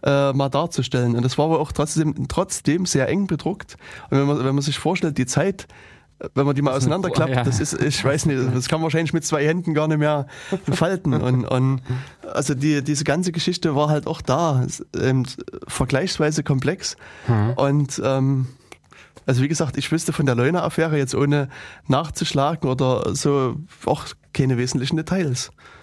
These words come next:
Speaker 2: Okay.
Speaker 1: Das, äh, und, und, ähm, ich vermute mal, dir geht's ähnlich.
Speaker 2: Ja, also ich verbinde jetzt damit eigentlich gar nichts.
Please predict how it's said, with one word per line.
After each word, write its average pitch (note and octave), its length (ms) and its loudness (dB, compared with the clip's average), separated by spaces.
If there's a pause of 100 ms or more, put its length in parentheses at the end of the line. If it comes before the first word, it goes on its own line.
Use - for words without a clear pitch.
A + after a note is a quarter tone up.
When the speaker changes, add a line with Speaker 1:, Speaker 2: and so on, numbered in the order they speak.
(120)
Speaker 2:
Okay. A#2 420 0
Speaker 1:
Das, B2+ 240 0
äh, B2+ 240 0
und, C3 200 0
und, C3 420 0 (560)
ähm, A#2+ 480 0 (400)
ich - 120 0
vermute D#3 460 0
mal, D#3+ 160 0
dir D#3 160 -4
geht's D3+ 220 -4
ähnlich. F3 380 0
Speaker 2:
Ja, B2+ 400 2
also A#2 520 0
ich A2 140 -4
verbinde A#2+ 340 0
jetzt A2 180 -2
damit G#2+ 220 0
eigentlich G#2+ 320 -2
gar B2 160 0
nichts. - 400 -4